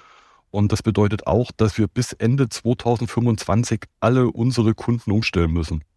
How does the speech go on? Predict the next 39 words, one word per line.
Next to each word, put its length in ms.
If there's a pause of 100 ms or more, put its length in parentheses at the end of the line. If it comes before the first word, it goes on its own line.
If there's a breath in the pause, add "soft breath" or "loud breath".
Ja, 220
das 140
heißt, 160
wir 60
müssen 220
alle 220
unsere 280
Kunden 460
auf 260
neue 300
Formate 420
umstellen, 520
neue 220
Zahlungsverkehrsformate, 1300 (460 soft breath)
neue 260
Kontoauszugsformate. 1200 (1200 soft breath)
Das 300
wird 200
noch 160
eine 240
große 380
Herausforderung 720
und 440
hier 200
sind 160
halt 120
auch 240
mein 220
Team 220
und 100
ich 120
involviert. 600 (240)
Ja, 160
wir 80
haben 100
jetzt 140
letzten 300
Monat 260
angefangen, 560